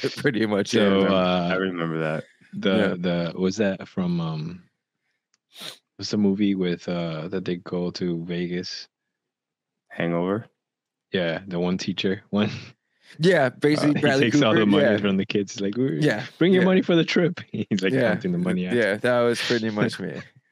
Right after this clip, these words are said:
Speaker 1: That was it. Just
Speaker 2: Um, all right, so that's, that's Jay's, uh, experience. Uh, my experience is as a father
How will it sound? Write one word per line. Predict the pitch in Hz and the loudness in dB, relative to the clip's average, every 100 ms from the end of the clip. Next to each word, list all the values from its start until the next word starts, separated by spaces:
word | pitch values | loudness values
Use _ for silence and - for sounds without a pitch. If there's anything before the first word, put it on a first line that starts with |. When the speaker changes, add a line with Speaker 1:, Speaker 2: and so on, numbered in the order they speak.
| _ - | _ -10
Speaker 1:
That | 110 107 92 | -6 -4 -6
was | 92 | -6
it. | - - - - | -6 -8 -14 -6
Just | - | 0
Speaker 2:
Um, | 202 98 95 90 - - | 2 2 2 0 -2 0
all | 98 | 0
right, | 90 - | 0 -2
so | - 104 98 | 0 2 2
that's, | 95 107 123 120 - - | 2 0 0 -4 -6 -4
that's | 107 107 113 110 - 101 | 0 2 2 -2 -4 -2
Jay's, | 107 107 101 98 | 2 4 4 4
uh, | 98 90 92 | 2 2 0
experience. | 92 - 95 90 101 117 - - - _ _ - _ - | -2 -2 0 2 0 -2 -8 -12 -18 _ _ -20 _ -2
Uh, | 92 92 | 0 2
my | 98 110 | 2 2
experience | 117 - 117 113 107 123 | 0 0 2 2 0 0
is | 110 104 107 | 0 0 0
as | 101 98 | 0 0
a | 101 | -2
father | - 110 104 98 101 101 101 | -2 0 2 2 0 2 0